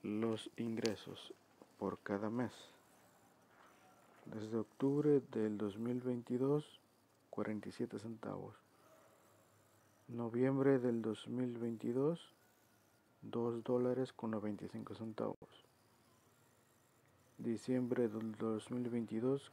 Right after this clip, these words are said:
con cinco dólares con once centavos. Es un mes muy alto por ser épocas de fiestas y todo eso.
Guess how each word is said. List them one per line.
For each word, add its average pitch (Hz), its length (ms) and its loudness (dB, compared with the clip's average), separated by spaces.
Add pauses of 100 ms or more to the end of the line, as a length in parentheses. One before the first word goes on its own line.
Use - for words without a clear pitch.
con 104 340 -4 (100)
cinco 127 320 0
dólares 123 480 2
con 107 240 -8
once 110 280 -2
centavos. 123 520 -2 (240)
Es 101 240 -6
un 107 240 -6
mes 117 240 -2 (720)
muy 120 300 0
alto 120 400 2
por 101 280 -4
ser 98 720 -2 (540)
épocas 104 680 -4
de 98 240 -4
fiestas 113 580 -4
y 104 80 -8
todo 95 320 -4
eso. - 180 -12